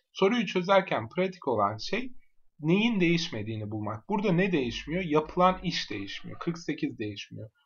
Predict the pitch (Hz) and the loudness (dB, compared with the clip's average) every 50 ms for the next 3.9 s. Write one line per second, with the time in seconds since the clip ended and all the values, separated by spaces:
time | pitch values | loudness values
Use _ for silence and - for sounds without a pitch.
0 | _ _ - - 208 196 202 - 139 123 127 - - - - 214 226 233 - - | _ _ 0 0 2 2 2 2 0 0 0 0 -6 -4 -4 -4 -4 -6 -10 -14
1 | _ _ _ - - 208 175 - - 190 180 - 208 208 - - 139 113 - 127 | _ _ _ -10 -8 -8 -8 -4 -4 -4 -4 -4 -8 -8 -2 -2 -2 2 2 2
2 | 123 123 170 180 180 - 135 113 - - - 117 - 92 - - _ _ - - | 0 2 -2 -4 -4 -4 -6 -6 -6 -6 -8 -10 -12 -12 -14 -16 _ _ -20 -20
3 | - - - 127 117 - - - - - - - - 101 - - - - | -18 -8 -8 -8 -8 -8 -14 -12 -8 -8 -8 -4 -4 -6 -6 -6 -10 -14